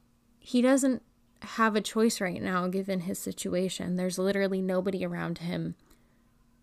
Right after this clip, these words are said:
who is available to listen. And this anger that comes along with depression can take a few forms. So we see irritability,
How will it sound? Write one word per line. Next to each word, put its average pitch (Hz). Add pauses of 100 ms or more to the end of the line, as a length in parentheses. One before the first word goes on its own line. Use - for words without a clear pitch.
(540)
who 220
is 190
available 180
to 175 (440)
listen. - (540)
And 240
this 262
anger 254
that 220
comes 214
along 220
with 359
depression 202
can 214
take 190
a 185
few -
forms. - (300)
So -
we 214
see 214
irritability, 220